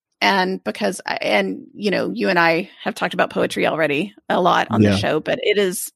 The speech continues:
Speaker 1: I think, also necessary for the continuing of our civilization. Um, and don't be, don't be turned off by the idea of poetry if you've found it boring in the past. Just start off easy and slow, and this is a great way to do it. So I recommend it for anyone who wants to add more beauty in their life 'cause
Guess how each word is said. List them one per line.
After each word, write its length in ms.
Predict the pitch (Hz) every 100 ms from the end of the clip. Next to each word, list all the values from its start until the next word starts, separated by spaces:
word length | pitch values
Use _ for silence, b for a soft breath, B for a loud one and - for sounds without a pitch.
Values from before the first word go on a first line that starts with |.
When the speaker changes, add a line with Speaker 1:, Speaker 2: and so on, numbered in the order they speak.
| -
Speaker 1:
I 80 | 202
think, 240 | - 160 _ - -
also 560 | - 180 - 180 165 160
necessary 580 | - 165 - - - 135
for 160 | - 180
the 140 | 190
continuing 720 | - 190 214 208 190 196 185 - _ B B B
of 120 | 185
our 100 | 175
civilization. 720 | - 175 175 156 160 - - B B B B -
Um, 420 | 185 - 185 190 _
and 320 | 208 190 180 180
don't 160 | 196
be, 400 | 202 170 160 - _ _ -
don't 180 | 202 190
be 120 | 220
turned 260 | 190 208 185
off 160 | 175 -
by 120 | 180
the 140 | 170
idea 240 | 180 - 175
of 80 |
poetry 340 | - - - -
if 120 | -
you've 340 | - - - - _
found 280 | - 185 160
it 100 | -
boring 300 | 175 156 -
in 60 |
the 80 | -
past. 440 | - - - - -
Just 160 | -
start 220 | - 202
off 180 | 170 180
easy 360 | - 202 196 196
and 120 | 196
slow, 380 | - 208 190 196
and 140 | 190
this 120 | 185
is 60 | 170
a 60 | 180
great 200 | - -
way 80 |
to 100 | 151 -
do 100 | 123
it. 140 | -
So 100 | 190
I 140 | 208
recommend 440 | 226 208 233 202 202
it 160 | 180
for 140 | - 170
anyone 360 | - 233 233 220
who 100 | 208
wants 160 | 180
to 80 | -
add 120 | 160
more 160 | 165 -
beauty 220 | 165 170
in 100 | -
their 100 | 151
life 260 | 147 - -
'cause 340 | - - -